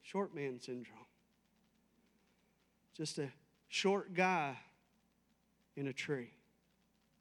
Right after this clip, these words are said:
Verse five.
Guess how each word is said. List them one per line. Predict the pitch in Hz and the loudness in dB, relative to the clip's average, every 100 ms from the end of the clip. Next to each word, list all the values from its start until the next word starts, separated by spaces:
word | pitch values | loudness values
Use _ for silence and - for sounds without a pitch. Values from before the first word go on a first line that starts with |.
| _ _ _ _ _ _ _ _ _ _ _ _ _ _ _ _ _ _ | _ _ _ _ _ _ _ _ _ _ _ _ _ _ _ _ _ _
Verse | 147 135 | -6 -4
five. | - 147 127 113 | -2 -2 -2 -4